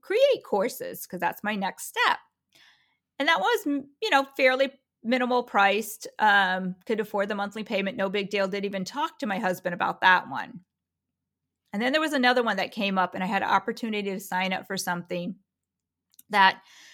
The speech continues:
can help me get even better at my podcast, to help me really expand my c-, podcast. And it's actually from the same coach that I did my podca-, original podcast training with, so I trust her.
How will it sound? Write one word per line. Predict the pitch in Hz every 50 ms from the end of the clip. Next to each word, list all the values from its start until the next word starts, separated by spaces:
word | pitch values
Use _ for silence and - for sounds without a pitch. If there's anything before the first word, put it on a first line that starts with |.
| - _
can | - 220
help | 247 311 -
me | 339 349
get | 349 311 240
even | 240 214 214 196
better | 196 170 165 175 196
at | 196 -
my | - 175
podcast, | 175 - 175 - - - - - 175 170 - - -
to | -
help | 180 202 -
me | - 254
really | 247 254 254 247 214
expand | - - - - 190 185 185 185
my | 175 170 170
c-, | 170 - - - -
podcast. | 196 180 170 170 - - 180 - 135 - 170 - - - _ - - - - _ _ _ _ _ -
And | 208 208 202 190 190 185 - _ _ _ _
it's | 214 202 214
actually | 202 202 208 - 247 220
from | 214 - 196 190
the | 185
same | 180 - 196 196 202 202
coach | 202 - 302 311 330 330 - -
that | - 247 233
I | 226 226 220
did | 226 233 226 202
my | 226 214 214 214
podca-, | 214 - 202 196 196 196 - 240 -
original | 202 202 220 233 269 262 247
podcast | 254 - 233 233 233 233 262 247 240 -
training | - 269 254 240 240 233
with, | 240 233 233
so | - - 208 190
I | 185 175
trust | - - - - 294 285 311 - - -
her. | - 294 277 277 277 277 277